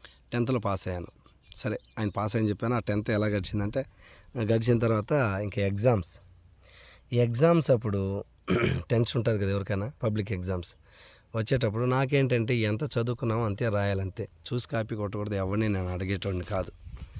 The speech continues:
లెక్కల మీదనే నాకు భయం, కానీ ఇంకా మిగతా అంతా పాస్ అయిపోదాం అనేది. ఆ లెక్కలు ముప్పై ఐదు మార్కులు వచ్చి రాశాను. ఎవరి దగ్గర నేను ఒక్క సార్ వాళ్ళు నాకు చెప్పిస్తే కూడా వాళ్ళ కళ్ళ కూడా చూడలేదు. ఆ బిట్టుకు అంత ఏదో తెలియకపోతే ఏదైనా చెప్పించారేమో తెలియదు.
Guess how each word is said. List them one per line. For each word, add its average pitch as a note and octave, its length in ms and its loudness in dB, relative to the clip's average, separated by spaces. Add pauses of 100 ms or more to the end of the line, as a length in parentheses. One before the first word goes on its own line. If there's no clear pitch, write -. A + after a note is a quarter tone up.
(420)
లెక్కల A2+ 300 4
మీదనే B2+ 240 8
నాకు G#2+ 560 4 (180)
భయం, G#2+ 360 6
కానీ A#2 320 4
ఇంకా D3 200 4
మిగతా B2+ 260 4
అంతా A#2 240 2
పాస్ A2 180 2
అయిపోదాం G#2+ 320 0
అనేది. G2 280 -2 (640)
ఆ B2+ 80 0
లెక్కలు A#2+ 340 2
ముప్పై G#2 280 0
ఐదు F#2+ 60 -2
మార్కులు G#2 320 -4
వచ్చి G2 280 -4
రాశాను. G2 640 -4 (800)
ఎవరి G2+ 500 -2
దగ్గర G2+ 280 -2
నేను G2 240 -2
ఒక్క - 420 -6 (200)
సార్ A#2 320 0
వాళ్ళు A#2 180 2
నాకు G#2 160 2
చెప్పిస్తే G#2+ 340 -2
కూడా A2+ 120 2
వాళ్ళ G2+ 140 -2
కళ్ళ G2+ 140 -2
కూడా G2+ 140 -2
చూడలేదు. F2+ 360 0
ఆ G2+ 80 -4
బిట్టుకు G#2 380 -2
అంత F#2+ 160 0 (1000)
ఏదో - 120 2
తెలియకపోతే A#2 460 0
ఏదైనా C3 160 2
చెప్పించారేమో A#2 560 0
తెలియదు. F#2 300 -2